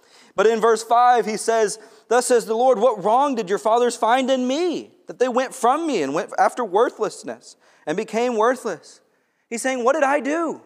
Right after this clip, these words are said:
to you? Why'd you leave me?" He's saying, "Look, I did great things for you. I didn't leave you. You left me."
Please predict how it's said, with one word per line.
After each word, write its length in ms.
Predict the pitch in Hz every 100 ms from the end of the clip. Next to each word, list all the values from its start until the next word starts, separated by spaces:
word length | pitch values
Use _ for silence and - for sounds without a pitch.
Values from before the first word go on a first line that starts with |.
| _ _ _ _ _ _ -
to 100 | 220
you? 340 | 196 135 90 _ _ _ _ _ _ _ _ _
Why'd 260 | 175 254 302
you 120 | 277
leave 260 | 302 311 220
me?" 300 | 156 87 _ _ _ _ _ _ _ _ _ _ _ _ _ _ _ _ _ _ _ _ _ _ _ _ _ _
He's 160 | 151
saying, 300 | 185 190 175
"Look, 160 | 220 285
I 80 | 220
did 180 | 254
great 320 | 175 226 302 -
things 300 | 233 170 -
for 160 | 151
you. 320 | 117 87 - _ _ _ _ _ _ _ _ _
I 160 | - 294
didn't 280 | 294 240 226
leave 220 | 214 151
you. 400 | 233 175 170 220 _ _ _ _ _ _ _ _ _ _ _ _
You 140 | 165
left 260 | 240 294 -
me." 300 | 285 247